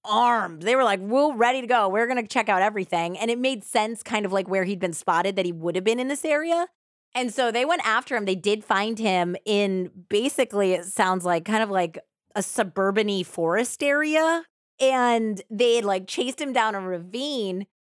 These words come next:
And they said he was a big guy, but the sheriff's deputies that they sent after him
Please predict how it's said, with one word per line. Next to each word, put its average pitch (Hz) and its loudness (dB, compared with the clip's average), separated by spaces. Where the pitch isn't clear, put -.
And 233 0
they 233 4
said 285 0
he 294 0
was 247 2
a 233 0
big 233 0
guy, 220 4
but 214 -2
the 202 0
sheriff's 254 0
deputies 233 -2
that 190 -6
they 202 2
sent 196 0
after 190 2
him 247 0